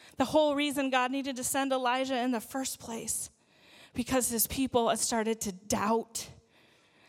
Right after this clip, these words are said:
that God was who he says he was, because things were hard. And the harder they got, the more the God's people tried everything else under the sun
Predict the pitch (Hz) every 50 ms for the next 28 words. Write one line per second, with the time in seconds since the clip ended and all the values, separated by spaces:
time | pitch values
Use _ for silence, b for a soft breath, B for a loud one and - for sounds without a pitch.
0 | b b 233 233 - - 202 - 233 214 214 220 208 202 208 208 196 196 185 -
1 | - 208 185 - 190 180 - - - 175 - - - - - - - - - -
2 | - - - _ _ b b b b b 247 - - 254 254 233 - - - 262
3 | 233 226 220 202 220 202 190 185 175 - - - 196 185 180 185 202 - - -
4 | - - _ _ _ _ _ _ B B B B B B B B B B B 247
5 | 262 269 262 254 240 - - - 277 269 269 277 294 294 262 269 254 233 214 226
6 | 220 233 262 302 294 - - B B B B B B B 277 262 247 254 269 269
7 | 269 277 277 277 277 - _ _ - - 226 233 208 254 247 269 254 - - -
8 | 294 302 277 - 320 294 254 - - 262 226 233 233 269 302 302 311 320 - -
9 | 339 302 294 285 277 269 - 277 254 247 247 233 220 220 - - - 277 262 247
10 | 220 214 214